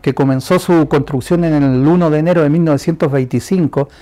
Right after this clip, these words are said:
el veintidós de noviembre de mil novecientos veintiséis realizó su primera elaboración de salitre, y en principio se llamó Colla Norte, y el veintisiete de abril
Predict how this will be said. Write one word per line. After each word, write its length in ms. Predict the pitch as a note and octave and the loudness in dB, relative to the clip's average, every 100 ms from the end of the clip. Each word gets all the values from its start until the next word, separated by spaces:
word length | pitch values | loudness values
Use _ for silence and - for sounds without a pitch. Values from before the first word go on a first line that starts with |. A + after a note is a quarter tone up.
| - - - - | -20 -20 -20 -4
el 220 | D3 C#3+ | 2 2
veintidós 480 | C3 C3 B2 B2+ D#3+ | 2 0 0 0 2
de 100 | D#3+ | 0
noviembre 380 | D3+ D3 F3 D#3+ | 0 0 0 0
de 40 | |
mil 140 | D3 D#3+ | 0 0
novecientos 500 | D3 B2+ D#3+ D#3+ D3+ | 0 0 -2 0 0
veintiséis 560 | C#3 C3 B2 - D#3+ | 0 -2 -4 0 0
realizó 400 | D#3 C#3 B2+ - | 2 0 0 -4
su 160 | D#3 C#3+ | -2 -2
primera 380 | C3 C3 D3 D#3+ | 0 0 2 2
elaboración 500 | D#3 D3 C#3 - D#3 | 2 2 0 0 -2
de 80 | D3 | -2
salitre, 540 | C#3 C#3+ D#3+ C#3 D#3+ - - - - - - - - - - _ _ | -2 -2 -2 -2 -4 -12 -20 -20 -20 -20 -20 -20 -20 -20 -20 _ _
y 120 | - C#3+ | 0 0
en 100 | C3 | 2
principio 640 | C3+ B2 E3 E3 F3+ F3+ | 0 0 0 0 0 0
se 220 | - C#3 | -2 0
llamó 260 | C3 C#3 C#3+ | 2 0 0
Colla 300 | D#3 C#3+ C3 | 0 2 2
Norte, 500 | E3+ C#3+ B2 D3 F3+ _ _ _ _ _ _ _ _ _ _ - | 0 -2 -4 -10 -10 _ _ _ _ _ _ _ _ _ _ -4
y 160 | C3+ | 0
el 160 | C3 B2 | 2 0
veintisiete 720 | B2 A#2+ - A#2+ - E3 F3 | 0 -2 -4 -8 -2 -2 0
de 100 | F3+ | 0
abril 420 | F#3+ E3 A#2+ A#2 | 0 0 -4 -6